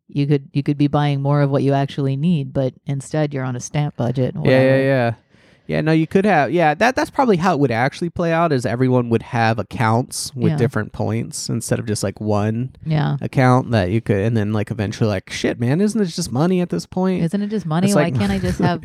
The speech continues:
Speaker 2: <laughs> it's like
Speaker 1: fungible
Speaker 2: money you
Speaker 1: money?
Speaker 2: can't buy alcohol and cigarettes with. It's like, okay.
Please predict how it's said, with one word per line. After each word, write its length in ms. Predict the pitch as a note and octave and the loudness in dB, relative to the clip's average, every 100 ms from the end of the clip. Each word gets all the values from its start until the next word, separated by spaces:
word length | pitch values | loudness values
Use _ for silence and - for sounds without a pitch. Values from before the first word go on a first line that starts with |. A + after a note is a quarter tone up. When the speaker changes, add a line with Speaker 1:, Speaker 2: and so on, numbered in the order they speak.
| - | -10
Speaker 2:
<laughs> 120 | - | -8
it's 120 | D#3 | 2
like 140 | F#3 E3 | 2 4
Speaker 1:
fungible 80 | |
Speaker 2:
money 220 | F#3 A#3 A#3+ | 4 4 6
you 60 | |
Speaker 1:
money? 120 | G3 | 4
Speaker 2:
can't 300 | B2+ F3+ B2+ | 4 2 2
buy 220 | C#3+ D3+ C#3 | 4 6 6
alcohol 480 | C#3+ D3 B2+ B2 | 4 4 2 2
and 100 | A2 A2+ | 2 0
cigarettes 500 | B2 G#2+ F#2+ - - | 0 0 0 -4 -6
with. 360 | F#2+ G#2 A#2 | -4 -4 -6
It's 180 | G#2+ - | -10 -8
like, 180 | A2 A2+ | -8 -6
okay. 520 | D#3 - G#2+ A2 | -6 -4 -2 -2